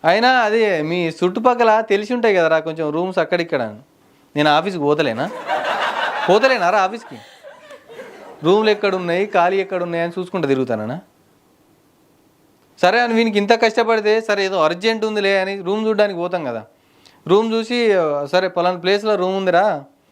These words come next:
ఇగో ఇది బెడ్‌రూమ్, ఇది హాల్ రా" అని అంటే, "ఒకసారి వీడియో కాల్ చేయి" అంటాడు. ఆ వీడియో కాల్ చేసి చూపిస్తే, "బాత్రూమ్ ఏందిరా అట్లుంది?" "ఏ అమ్మ, మన ఊర్లో కట్ట, ప్రశాంతంగా కట్ట సైడ్ పోతేనే మంచిగా ఉంటుంది, అంత గలీజ్గా ఉంది లేదా, బెడ్‌రూమ్ అట్లుంది ఏందిరా?"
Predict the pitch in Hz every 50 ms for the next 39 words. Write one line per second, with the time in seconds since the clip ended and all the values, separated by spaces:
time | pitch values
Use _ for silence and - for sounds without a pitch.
0 | _ _ _ _ _ - 156 170 175 180 175 170 165 165 165 165 175 190 190 185
1 | 185 170 160 156 151 151 156 170 170 170 165 160 156 156 170 196 190 175 170 -
2 | 175 160 156 160 165 175 170 165 151 139 120 113 107 104 107 104 - - - -
3 | - - - - - - - - - - - - - - - - - - - -
4 | - - - - - - 165 165 185 202 214 226 220 226 226 220 214 202 196 196
5 | 196 180 190 180 - - 156 165 185 220 220 - 508 - - - - - - -
6 | - - - - - - - 123 139 147 165 160 - 190 202 208 208 208 214 208
7 | 202 202 190 202 208 208 214 214 220 226 - - - - - - - - - -
8 | - - - - - - - - - - - - - - 131 131 135 143 151 160
9 | 160 156 156 156 156 131 120 131 147 165 175 196 196 190 170 151 - - 180 160
10 | 139 - - - - - - - - 139 151 170 185 196 202 214 208 185 - 170
11 | 160 180 180 214 202 202 208 208 202 208 214 214 208 196 180 175 170 175 165 156
12 | 151 147 165 175 175 190 190 196 196 202 208 208 208 196 147 123 117 117 - -
13 | - - 135 139 143 143 147 170 190 202 208 202 202 208 214 214 214 214 214 214
14 | 220 220 220